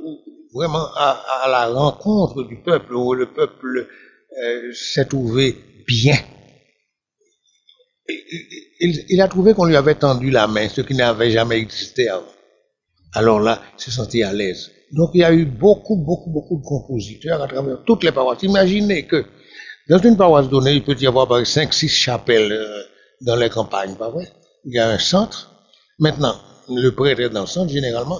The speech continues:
et de temps à autre, il va visiter les, les, les, les chapelles. Figurez-vous que dans une seule paroisse, je cite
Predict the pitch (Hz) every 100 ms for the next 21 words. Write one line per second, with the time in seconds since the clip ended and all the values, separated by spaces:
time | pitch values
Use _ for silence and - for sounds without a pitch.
0 | - 170 208 - _ _ _ 143 165 196
1 | 147 131 180 160 123 131 131 127 123 165
2 | 139 123 117 117 110 113 104 107 - 104
3 | - - 202 208 202 170 165 156 - -
4 | - _ _ _ _ _ _ _ 139 156
5 | 139 196 - 202 185 143 101 98 - 113
6 | 143 - - 220 -